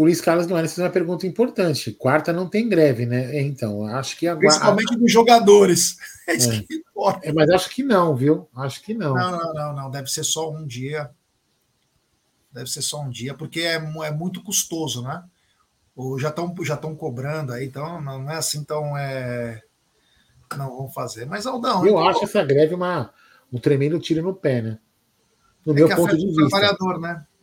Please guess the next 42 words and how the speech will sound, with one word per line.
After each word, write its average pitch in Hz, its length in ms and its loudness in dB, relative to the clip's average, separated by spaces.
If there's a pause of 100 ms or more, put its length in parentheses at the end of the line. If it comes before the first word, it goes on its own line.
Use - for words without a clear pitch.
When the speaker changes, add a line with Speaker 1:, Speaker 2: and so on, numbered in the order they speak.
(200)
Speaker 2:
Afeta 220 220 -6
o - 20 2
Speaker 1:
Não, 302 120 4
não, 311 40 4
Speaker 2:
trabalhador. 202 220 4
Speaker 1:
além 247 140 8
de 320 40 6
atrapalhar, 185 460 4
além 147 320 0
de, 208 240 -4
de, 147 260 0
de 135 140 -4
atrapalhar 143 720 0
o 165 100 2
trabalhador 151 500 4
que 147 80 -6
não 147 120 -2
tem 156 120 0
nada 180 380 0
a - 20 2
ver 143 200 0
com, 123 240 -8
com - 140 -6
a 117 40 0
história, 139 580 0 (380)
eles 151 200 -2
vão 202 100 2
simplesmente 196 600 -4
provar 170 360 0
que 185 100 -2
a 175 80 2
linha 165 220 -4
amarela, 143 440 0
que 165 240 0
é 165 60 4
a 175 80 2
privatizada, 160 680 -2
funciona 190 560 -4
e 202 40 0
as 185 160 -2
outras 190 320 -2
não. 143 200 -6